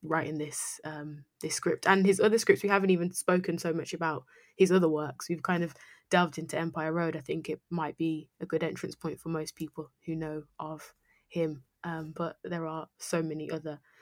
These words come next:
plays we could speak about, um, in regards to his work as well. I'll leave us then with saying something.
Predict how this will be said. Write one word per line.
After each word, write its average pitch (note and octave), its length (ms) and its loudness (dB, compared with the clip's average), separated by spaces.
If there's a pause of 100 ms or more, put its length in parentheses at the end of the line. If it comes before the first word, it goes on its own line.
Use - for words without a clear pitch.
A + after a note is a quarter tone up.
(340)
plays D#3+ 300 0
we D#3+ 100 -4
could D3+ 180 -6
speak - 260 -8
about, D3+ 300 -12 (560)
um, D3+ 340 -10 (140)
in E3 120 -6
regards D#3 300 -10
to D#3+ 60 -10
his D3+ 140 -12
work D3+ 240 -14
as D3+ 100 -14
well. E3 240 -14 (840)
I'll G#3+ 140 8
leave A#3+ 240 8
us C#4 140 6
then C4 140 6
with B3 140 4
saying F#3+ 460 8
something. G#3 480 4